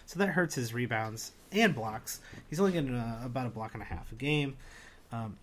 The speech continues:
you wanna see him shoot better, and, uh, I wonder if shooting those three-pointers is really, really hurting his,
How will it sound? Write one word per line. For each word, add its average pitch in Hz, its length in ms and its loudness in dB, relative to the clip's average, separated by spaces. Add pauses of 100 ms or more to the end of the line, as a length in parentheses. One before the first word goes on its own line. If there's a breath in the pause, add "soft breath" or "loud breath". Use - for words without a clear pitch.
you 190 100 10
wanna 269 160 12
see 233 140 10
him 180 100 12
shoot 147 260 10
better, 117 220 2
and, 117 180 2
uh, 123 580 -4
I 143 60 2
wonder 180 300 8
if 156 80 10
shooting 143 240 6
those 127 160 4
three-pointers 113 460 2
is 101 120 -2
really, 110 320 0
really 147 200 8
hurting 165 320 8
his, 165 400 2